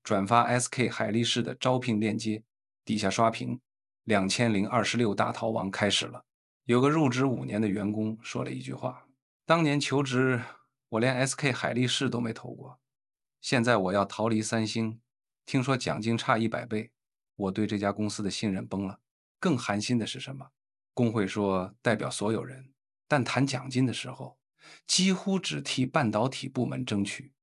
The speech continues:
家电移动部门的钱当年建了半导体工厂，现在半导体赚了，家电移动的人什么都没分到。公司把资源压在高利润部门，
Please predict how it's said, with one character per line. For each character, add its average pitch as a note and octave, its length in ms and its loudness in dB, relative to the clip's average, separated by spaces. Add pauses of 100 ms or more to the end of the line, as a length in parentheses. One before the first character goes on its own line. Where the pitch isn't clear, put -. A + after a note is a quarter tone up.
(720)
家 F3+ 200 2
电 F3+ 180 4
移 A#2+ 140 2
动 D#3 160 2
部 B2 100 0
门 F#2+ 160 2
的 G2+ 80 0
钱 C3 460 -6
当 B2+ 200 0
年 G2+ 200 0
建 G2 180 0
了 F#2+ 80 -2
半 A#2 240 0
导 G2 140 -2
体 A2+ 140 -10
工 A#2 180 -2
厂， - 320 -10 (240)
现 B2 300 2
在 A2 380 4
半 G#2 260 2
导 G#2+ 160 4
体 C3 180 -6
赚 B2+ 260 0
了， - 140 -12 (340)
家 A#2+ 220 4
电 A2 240 2
移 G2+ 100 0
动 A#2 200 2
的 - 80 -2
人 G#2+ 260 -8
什 - 200 -4
么 A2 80 0
都 A#2+ 120 0
没 G2 120 0
分 C3+ 200 -8
到。 C3 300 -10 (360)
公 D#3+ 200 6
司 D#3 140 4
把 B2 140 6
资 C3 200 0
源 A#2 180 4
压 A#2+ 160 4
在 A#2+ 160 2
高 C3+ 160 2
利 B2 120 2
润 G#2 200 2
部 B2 140 -4
门， C3 280 -4